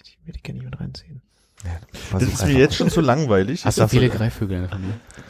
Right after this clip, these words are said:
Speaker 2: Dass dir das zu langweilig ist, ist mir
Speaker 1: Ja.
Speaker 2: gerade völlig Humpe. <laughs> Also, sei mir nicht böse, aber
Speaker 3: Ja, okay, dann ratet mal weiter. Ich, äh, bereite was vor.
Speaker 1: Äh, was, was sind gängige Vogelfamilien?
Speaker 2: Das ist, da geht's schon los, wa?
Speaker 1: Hm.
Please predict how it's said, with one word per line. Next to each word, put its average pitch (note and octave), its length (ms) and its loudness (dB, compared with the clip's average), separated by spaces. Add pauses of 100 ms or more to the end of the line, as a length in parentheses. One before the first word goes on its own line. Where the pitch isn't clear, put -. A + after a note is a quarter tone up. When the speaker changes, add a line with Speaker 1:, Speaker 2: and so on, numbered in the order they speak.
(220)
Speaker 2:
Dass F#2 180 2
dir A#2 140 2
das D#3+ 140 4
zu - 140 -4
langweilig A#2+ 320 2
ist, G#2 140 -4
ist B2+ 60 4
mir G#2+ 80 2
Speaker 1:
Ja. G#2 60 0
Speaker 2:
gerade G2+ 260 2
völlig G#2 500 0
Humpe. E2+ 380 -6
<laughs> - 60 0
Also, D3 240 4
sei C3 300 6
mir C3+ 120 2
nicht B2+ 240 0
böse, F#2 280 -2
aber G2 300 2
Speaker 3:
Ja, D#3 60 8
okay, F3 180 6
dann C#3+ 160 6
ratet E3+ 280 2
mal D#3 140 -2
weiter. D#3 320 0
Ich, C3+ 280 -12
äh, A#2 480 2 (320)
bereite - 260 -10
was F2+ 140 -6
vor. E2 260 -8 (1080)
Speaker 1:
Äh, A2 180 -4 (800)
was, - 180 -20
was - 100 -20
sind A2+ 320 -8
gängige A#2 320 -4
Vogelfamilien? A2+ 720 -2 (220)
Speaker 2:
Das - 300 0
ist, - 200 -4
da F#2 60 4
geht's F2+ 200 -2
schon F#2 140 6
los, F2+ 260 6
wa? F2 220 2 (160)
Speaker 1:
Hm. G#2+ 240 -4